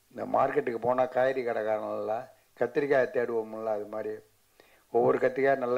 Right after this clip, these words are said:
கத்திரிக்காய், நல்ல வெண்டைக்காய் எடுக்கிற மாதிரி ஒவ்வொரு டெக்னீஷியனையும் கண்டுபிடித்து இந்த படத்தை உருவாக்கியிருக்கிறார். அதற்கு தம்பி விஜய் அவர்கள் கதை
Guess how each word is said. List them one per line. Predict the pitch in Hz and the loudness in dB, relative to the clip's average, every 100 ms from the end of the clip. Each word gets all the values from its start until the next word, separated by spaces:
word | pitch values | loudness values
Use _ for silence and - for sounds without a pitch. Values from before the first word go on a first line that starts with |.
| 123 | 0
கத்திரிக்காய், | 120 117 113 120 120 | 0 -2 0 -2 -2
நல்ல | 117 120 | -2 -2
வெண்டைக்காய் | 113 113 117 113 107 | -2 -4 -2 0 0
எடுக்கிற | 107 107 104 | -4 -6 -4
மாதிரி | 110 113 101 104 - _ _ - _ - _ 123 | -4 -4 -6 -8 -18 _ _ -20 _ -20 _ 2
ஒவ்வொரு | 123 135 135 123 131 | 4 4 4 2 -2
டெக்னீஷியனையும் | - 135 131 131 120 117 127 143 _ _ _ _ _ _ _ _ _ _ _ _ _ _ - | -2 -6 -6 -6 -6 -6 -8 -12 _ _ _ _ _ _ _ _ _ _ _ _ _ _ 0
கண்டுபிடித்து | 127 131 120 123 - 123 - - _ _ - | 2 2 4 2 4 2 2 -2 _ _ -8
இந்த | 120 120 | -4 0
படத்தை | 117 113 131 110 107 | 2 2 2 2 2
உருவாக்கியிருக்கிறார். | 110 110 101 104 98 98 101 113 - _ _ _ _ - - _ _ - _ _ _ _ _ _ | 4 2 2 -6 -6 -4 -2 -2 -6 _ _ _ _ -20 -20 _ _ -20 _ _ _ _ _ _
அதற்கு | 110 110 98 104 98 95 - _ _ _ _ | 0 2 2 2 2 0 -4 _ _ _ _
தம்பி | 110 107 107 | 0 2 2
விஜய் | 110 123 120 | 4 4 6
அவர்கள் | 110 104 101 98 98 - _ _ - | 4 2 0 -2 -6 -14 _ _ -6
கதை | 104 | -4